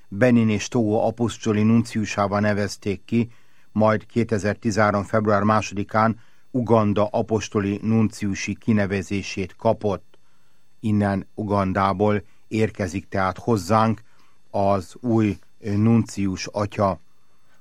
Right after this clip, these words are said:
Ez a kinevezés, ennek az érdekességéről ír a Magyar Kurír, ö, tegnap délutáni összefoglalá-, összefoglalójában.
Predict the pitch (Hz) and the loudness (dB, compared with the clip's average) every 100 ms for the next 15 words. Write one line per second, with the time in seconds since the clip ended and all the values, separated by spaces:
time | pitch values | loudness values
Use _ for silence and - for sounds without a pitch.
0 | - - - - - - - - - - | -20 -20 -20 -20 -20 -20 -20 -20 -20 -20
1 | - - - - - - - - - - | -20 -20 -20 -20 -20 -20 -20 -20 -20 -20
2 | - - - - - 113 95 110 107 104 | -20 -20 -20 -14 -4 -2 2 4 2 0
3 | - - - 127 107 98 98 113 113 110 | -10 -8 2 4 4 2 -2 0 0 0
4 | - - - - - - - - - 104 | -4 -10 -14 -20 -20 -20 -20 -20 -10 -4
5 | 104 98 104 - 123 120 117 107 - 101 | -2 -2 -4 -4 0 2 2 0 0 -2
6 | - - 113 98 110 107 113 113 104 - | -2 0 0 2 2 2 4 4 0 -6
7 | - - 123 120 113 110 - 117 120 117 | -20 -4 2 4 6 4 2 4 4 6
8 | 117 110 104 - - 135 117 117 113 - | 4 4 0 -6 0 2 4 4 2 -4
9 | - - - 101 104 - 113 110 107 107 | -20 -20 -8 -4 -2 0 2 4 2 0
10 | 117 113 120 113 104 107 107 104 98 - | -2 2 4 2 0 2 2 2 -2 -8
11 | - - 120 - 107 - 107 101 104 104 | -14 -4 -4 0 -2 0 -2 2 2 2
12 | 107 - 110 117 - 104 - 98 101 101 | 0 -2 -4 -4 -2 -4 -2 -2 0 2
13 | 101 101 95 92 98 92 | 0 0 0 0 0 -2